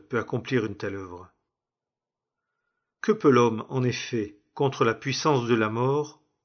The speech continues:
ou pour donner la vie ? La preuve que l'Éternel possédait ces deux pouvoirs avait été déjà livrée au milieu d'Israël. La Sunamite avait appris à le connaître sous ces deux caractères, par le moyen du grand prophète Élisée.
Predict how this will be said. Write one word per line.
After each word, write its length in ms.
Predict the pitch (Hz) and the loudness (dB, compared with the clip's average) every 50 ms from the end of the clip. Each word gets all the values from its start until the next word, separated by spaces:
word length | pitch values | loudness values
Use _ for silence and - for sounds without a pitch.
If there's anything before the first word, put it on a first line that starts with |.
| _ | _
ou 100 | - 160 | -8 -8
pour 240 | 135 - 143 117 113 | -6 -4 -6 -6 0
donner 300 | 110 117 117 113 110 107 | 2 2 2 2 0 -2
la 120 | 101 101 95 | -2 -4 -4
vie ? 240 | 92 101 107 - _ _ _ _ _ _ _ _ _ _ _ _ _ _ _ _ _ _ _ _ _ _ _ _ _ | -6 -12 -16 -18 _ _ _ _ _ _ _ _ _ _ _ _ _ _ _ _ _ _ _ _ _ _ _ _ _
La 120 | 147 139 135 | -2 -2 -2
preuve 400 | - - 196 196 175 147 131 127 | 2 4 4 6 6 2 0 0
que 100 | - 143 | 2 4
l'Éternel 560 | - 147 135 - 143 120 139 160 151 131 - | 4 4 4 2 0 0 2 0 0 0 -2
possédait 540 | - 123 113 - - 120 110 113 135 139 127 | -4 -4 -2 -2 -4 -2 0 2 2 2 2
ces 220 | 131 - - 107 | 0 -4 -6 -2
deux 160 | 104 131 135 | 0 -2 0
pouvoirs 640 | 135 139 120 101 104 117 131 143 143 139 131 127 - | 0 -4 -4 -2 0 0 0 0 0 0 -2 -2 -2
avait 220 | 143 123 123 139 135 | 2 4 6 6 6
été 180 | 123 131 139 | 4 2 0
déjà 300 | 135 123 131 117 110 120 | 0 2 0 2 2 0
livrée 500 | 117 123 139 131 120 123 143 156 147 147 - | 0 0 -2 -2 2 2 2 2 2 -2 -2
au 100 | - 131 | -2 -2
milieu 400 | 120 123 123 120 117 113 117 120 | 0 0 -2 -2 -2 -2 -2 -2
d'Israël. 760 | 113 104 101 - - - 101 104 107 107 101 98 95 95 92 _ _ _ _ _ _ _ _ _ _ _ _ _ _ _ _ _ | -2 -4 -8 -10 -8 -8 -6 -6 -4 -6 -6 -8 -10 -14 -16 _ _ _ _ _ _ _ _ _ _ _ _ _ _ _ _ _
La 80 | 131 120 | -2 -2
Sunamite 680 | - - - 156 143 143 143 147 165 180 - - - | -2 -2 -4 0 2 2 2 2 -2 -4 -4 -2 0
avait 380 | 123 113 - 123 117 113 135 135 | 0 0 2 2 4 4 4 4
appris 360 | 127 117 123 - - 160 156 | 4 2 -2 -6 -2 0 2
à 60 | 135 | 2
le 80 | 113 107 | 2 0
connaître 520 | - - 120 123 147 151 143 - - 123 | 0 -2 -2 0 0 -2 -2 -4 -6 -8
sous 200 | - - - 123 | -8 -8 -12 -12
ces 160 | - - 127 | -8 -8 -6
deux 180 | 110 113 147 156 | -2 0 0 0
caractères, 760 | 151 131 107 98 101 95 - _ - 107 98 98 104 - - | 0 -2 -4 -6 -6 -10 -12 _ -14 -14 -12 -12 -16 -18 -14
par 180 | _ - 110 113 | _ -6 -4 -4
le 80 | 117 | -2
moyen 300 | 120 123 131 131 135 156 | -2 0 0 0 0 0
du 120 | 147 123 117 | 0 -2 -2
grand 280 | - - 120 139 139 | -2 -2 -2 -2 -2
prophète 520 | - 113 110 - - 123 113 110 - - - - | -4 -6 -8 -6 -4 -4 -4 -4 -6 -12 -10 -6
Élisée. 580 | 151 117 107 110 107 98 95 104 101 101 - | -6 -4 -4 -4 -6 -6 -6 -8 -8 -8 -10